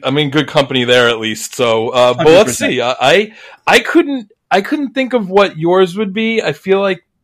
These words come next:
Speaker 1: I just listened to this whole album and thought, thought to myself, "Man, Justin probably just likes this whole album start to finish, and he's gonna have a hard time making a choice."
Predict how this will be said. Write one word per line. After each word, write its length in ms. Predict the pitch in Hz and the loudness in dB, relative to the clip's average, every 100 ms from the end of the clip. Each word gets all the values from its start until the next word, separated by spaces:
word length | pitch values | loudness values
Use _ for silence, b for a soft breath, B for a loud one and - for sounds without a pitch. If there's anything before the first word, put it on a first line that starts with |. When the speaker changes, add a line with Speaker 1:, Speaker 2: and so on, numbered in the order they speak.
| _ _ - | _ _ -8
Speaker 1:
I 160 | 151 160 | -4 -2
just 220 | 185 - | -2 -4
listened 180 | 165 170 | -8 -8
to 60 | |
this 140 | 156 147 | -10 -6
whole 180 | 151 143 | 0 2
album 280 | 139 139 127 | 4 2 -2
and 80 | |
thought, 280 | - 131 131 - B B | -2 -2 -2 -6 B B
thought 200 | - 147 | 2 2
to 60 | 151 | 2
myself, 320 | 135 147 135 | 0 2 0
"Man, 260 | 127 139 131 | 2 2 2
Justin 340 | 151 165 214 | 0 0 -4
probably 280 | 180 139 123 | -2 -2 -2
just 240 | 117 - 117 | -4 -8 -4
likes 280 | 117 104 | -4 -4
this 160 | - 107 | -10 -10
whole 240 | 113 110 | -4 -2
album 320 | 107 107 107 104 | 0 -2 -6 -10
start 300 | - 107 107 | -6 -6 -6
to 80 | |
finish, 400 | 95 117 107 107 | -12 -10 -8 -10
and 100 | 110 | -14
he's 100 | 110 | -16
gonna 180 | 107 113 | -12 -6
have 120 | 113 | -4
a 160 | 110 107 - b b | -2 -4 -8 b b
hard 280 | 143 127 120 | 2 2 2
time 400 | 127 117 107 - _ 131 | 0 0 -2 -10 _ -8
making 300 | 120 117 113 | -8 -8 -10
a 60 | |
choice." 400 | 110 123 110 - | -8 -4 -4 -4